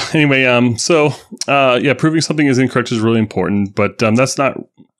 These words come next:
that's not such a big deal when we're talking about architecture. You know, we don't really talk so much in this book about, um, accuracy, um,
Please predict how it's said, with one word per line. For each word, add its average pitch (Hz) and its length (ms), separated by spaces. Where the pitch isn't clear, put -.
that's - 180
not 110 160
such 117 240
a 117 40
big 104 160
deal 107 220
when 107 80
we're 104 100
talking 104 280
about 98 120
architecture. 104 560
You 104 60
know, 101 80
we 104 100
don't 101 120
really 101 240
talk - 420
so - 180
much 101 200
in 104 60
this 98 140
book 101 180
about, 95 460
um, 92 260
accuracy, 107 720
um, 98 360